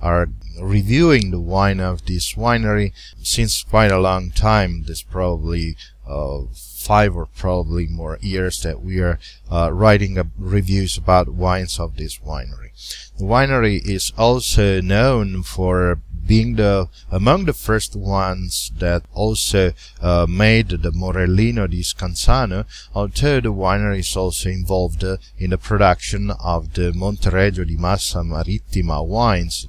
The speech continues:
another area of denominazione d'origine controllata of Tuscany.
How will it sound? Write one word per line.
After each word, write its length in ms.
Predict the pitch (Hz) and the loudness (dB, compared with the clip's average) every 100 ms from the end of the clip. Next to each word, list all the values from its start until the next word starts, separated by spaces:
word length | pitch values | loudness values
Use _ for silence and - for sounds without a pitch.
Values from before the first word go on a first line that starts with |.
| - | -10
another 520 | 82 85 95 92 87 - | -4 -2 0 0 -2 -4
area 720 | - 117 135 117 92 85 87 - | 4 4 4 2 2 2 0 -6
of 160 | 85 78 - | -8 -8 -8
denominazione 960 | - 95 95 92 90 - 101 110 110 87 | -4 -4 -4 -6 -6 -4 -2 -2 -2 -4
d'origine 560 | 87 90 98 90 85 78 | -4 -4 -4 -4 -6 -6
controllata 840 | - 87 - 90 87 80 76 - 85 - - - | -8 -8 -6 -2 0 0 -2 -4 -6 -8 -14 -10
of 240 | 82 80 - | -6 -4 2
Tuscany. 560 | - 90 - - 65 | 4 4 -2 -8 -12